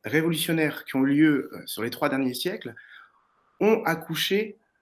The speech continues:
euh, de choses positives, en fait. Alors, pas de façon exclusive, mais, euh,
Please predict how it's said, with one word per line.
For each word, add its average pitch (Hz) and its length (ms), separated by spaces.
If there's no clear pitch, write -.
euh, 117 320
de 135 140
choses 190 360
positives, 165 580
en 123 100
fait. 117 360
Alors, 113 400
pas 131 140
de 120 60
façon 120 360
exclusive, 160 640
mais, 131 320
euh, 120 260